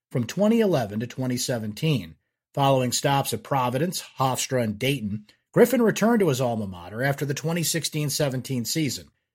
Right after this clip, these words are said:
Griffin said he spoke with head coach Jim Boeheim after hearing from Indiana. He said he likes the direction the Syracuse program is heading, with four starters returning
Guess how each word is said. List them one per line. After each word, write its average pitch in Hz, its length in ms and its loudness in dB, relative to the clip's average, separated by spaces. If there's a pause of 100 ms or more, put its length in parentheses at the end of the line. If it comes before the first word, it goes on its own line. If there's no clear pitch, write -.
(120)
Griffin 143 300 4
said 139 220 2
he 127 40 0
spoke 151 360 2
with 127 80 0
head 135 180 0
coach 131 320 0
Jim 123 220 -2
Boeheim 127 520 2
after 120 200 -4
hearing 139 400 0
from 135 260 -2
Indiana. 127 640 -2 (300)
He - 80 -4
said 185 160 4
he 170 80 4
likes 180 320 2
the 160 100 2
direction 143 480 0
the 139 80 -2
Syracuse 135 460 -2
program 120 440 -2
is 117 120 -6
heading, 135 300 0
with 123 120 -4
four 202 340 0
starters 151 520 0
returning 131 560 -2